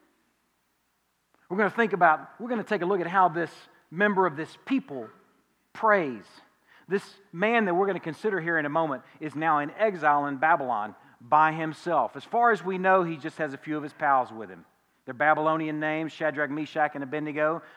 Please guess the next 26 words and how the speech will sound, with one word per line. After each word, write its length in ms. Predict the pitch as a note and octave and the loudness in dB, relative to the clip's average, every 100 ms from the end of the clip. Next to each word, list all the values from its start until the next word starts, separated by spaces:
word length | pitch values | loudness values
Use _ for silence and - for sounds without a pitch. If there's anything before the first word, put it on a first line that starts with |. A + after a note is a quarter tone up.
| - | -14
the 80 | A#2+ | -10
more 380 | C#3 C#3 C3 - _ _ _ _ _ - | -6 -4 -6 -8 _ _ _ _ _ -8
well-known 640 | C3 C#3+ C#3+ C#3+ C#3+ C#3+ | -2 0 0 -2 -2 -4
versions 420 | B2+ C#3+ C3+ C#3 | -2 -4 -4 -8
of 80 | C3 | -8
their 120 | C3 | -8
names, 520 | B2+ C3+ C3+ C3+ - - _ _ _ _ _ _ _ _ _ _ _ | -6 -6 -6 -10 -12 -20 _ _ _ _ _ _ _ _ _ _ _
maybe 220 | C3 C#3 | -10 -8
his 140 | B2+ A2+ | -8 -8
only 240 | C3 C3 | -8 -8
buddies. 380 | B2+ A#2 F#2 F2 _ _ _ _ _ _ _ _ _ _ _ _ _ _ _ | -8 -8 -10 -18 _ _ _ _ _ _ _ _ _ _ _ _ _ _ _
He's 80 | - | -6
probably 240 | - G3 F#3 | 4 4 4
here 120 | F#3+ | 2
without 360 | D#3+ D#3 F#3 | 2 6 6
his 180 | F#3 F#3+ | 6 -2
family, 540 | - G#3+ G3 E3+ C#3 A2 _ C#3 | -6 -6 -4 -4 -6 -10 _ 2
by 340 | F3 G3+ A3+ | 6 8 6
himself 840 | G3 G#3 G3 - - G3+ D#3+ C#3 | 2 -4 -4 -8 -2 2 2 2
as 220 | C#3+ E3 | -4 -4
an 100 | D#3 | -2
individual. 720 | E3+ E3+ D#3+ F3 B2+ A#2 G#2+ - _ _ - | -4 -4 -2 -4 -4 -10 -10 -18 _ _ -4
Let's 180 | F3+ | -4
see 240 | - G#3 F#3 | -2 -6 -2
how 260 | F3+ F3+ | 6 6
this 440 | D#3+ D#3 D#3 - | 6 0 -6 -10